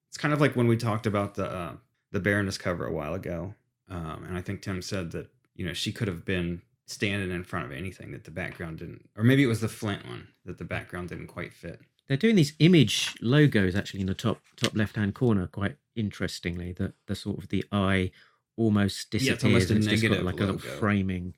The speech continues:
Speaker 2: uh, framing around it. It's a nice touch. You get to see more of, uh, the actual un-, art un-, underneath. Uh, so you mentioned the Latters. Um, for those not in the know, do you wanna just, uh,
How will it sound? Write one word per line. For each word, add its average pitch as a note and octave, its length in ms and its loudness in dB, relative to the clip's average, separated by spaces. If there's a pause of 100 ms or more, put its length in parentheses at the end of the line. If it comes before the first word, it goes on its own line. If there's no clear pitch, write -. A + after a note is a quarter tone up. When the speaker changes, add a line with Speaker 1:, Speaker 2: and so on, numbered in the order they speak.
(100)
Speaker 2:
uh, F2+ 240 -6
framing F#2 380 -8
around F2 260 -12
it. F2+ 140 -12 (300)
It's - 100 -20
a G2+ 260 -6
nice C3 260 2
touch. - 220 -2
You - 60 -6
get - 80 -8
to - 60 -14
see G#2+ 100 -2
more G2 280 -2
of, F2 140 -8
uh, F#2 160 -6 (460)
the - 60 -12
actual - 260 -16
un-, F#2 160 -4 (140)
art F#2 260 -6 (260)
un-, F2+ 240 -12 (220)
underneath. F#2 720 -6 (680)
Uh, F#2+ 220 -2
so - 160 4
you A2 340 4
mentioned A#2+ 340 6
the G#2+ 80 4
Latters. G#2+ 720 0 (440)
Um, F#2 220 -4
for - 160 -8
those A2 600 4
not A2+ 280 2
in G#2 180 2
the G2 100 2
know, G2 340 2
do F#2+ 160 0 (760)
you G#2+ 60 -2
wanna G2+ 160 2
just, - 340 -2 (120)
uh, G2 160 -2